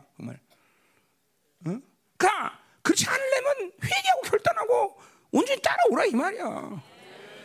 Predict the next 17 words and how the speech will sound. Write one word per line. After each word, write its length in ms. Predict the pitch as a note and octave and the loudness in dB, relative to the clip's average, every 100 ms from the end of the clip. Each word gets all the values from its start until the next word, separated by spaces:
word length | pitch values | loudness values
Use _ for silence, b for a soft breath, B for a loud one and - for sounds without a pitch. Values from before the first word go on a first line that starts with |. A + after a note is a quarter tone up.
| - | -2
그거 140 | - C#5+ | 2 4
안 140 | C#5 | 4
하면서 240 | D5 C#5+ C5+ | 4 2 2
그냥, 260 | - D5+ F5+ | 2 4 2
그냥 380 | F5 C5 B4+ B4 | 2 -4 -4 -4
세상에 340 | - A4 A#4 A#4 | -2 -2 -4 -4
취해갖고 420 | - - - F#4+ | -4 -4 -2 -2
더러워지면서 600 | D4 E4 F#4 E4+ D#4+ - B B B | 0 2 2 0 -4 -6 B B B
계속 360 | F4 E4+ E4 | 2 2 0
여기 160 | B3+ B3 | 0 0
처박혀 300 | - F4 D4 | 0 -2 -2
있으면 220 | B3+ C#4 | -4 -2
뭐 120 | E3 | -4
할 80 | F3 | -4
거냐, 180 | - - | -8 -12
이거지, 260 | - - - | -14 -18 -20
나는. 160 | - | -20